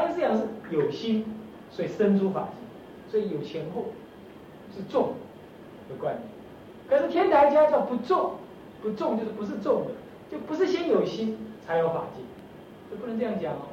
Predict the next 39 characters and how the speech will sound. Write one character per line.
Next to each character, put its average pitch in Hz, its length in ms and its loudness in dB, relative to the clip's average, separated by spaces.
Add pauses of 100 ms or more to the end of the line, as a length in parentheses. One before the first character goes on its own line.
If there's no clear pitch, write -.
(140)
那 247 80 -4
这 262 80 0
样 226 100 -2
心 226 300 -4
是 - 120 -2
主 151 100 -8
嘛， - 240 -10 (420)
法 156 180 0
界 214 120 2
是 - 100 2
不 196 60 -4 (800)
是？ - 180 -16 (560)
在 320 160 6
天 349 220 0
台 285 180 6
家 302 180 6
的 - 40 4
概 240 200 4
念 262 120 2
里 190 80 0
头 190 80 0
是 - 60 -4 (600)
法 - 280 4
界 247 300 -2 (180)
就 330 260 4
是 220 140 2
心， 214 360 -4 (600)
心 294 340 -2
就 285 120 0
是 247 100 4
法 180 240 0 (100)
界， 202 200 0
两 170 180 2
个 180 60 0
是 165 80 -4
合 185 120 -2
在 196 200 2
一 - 100 -4
起， - 60 -10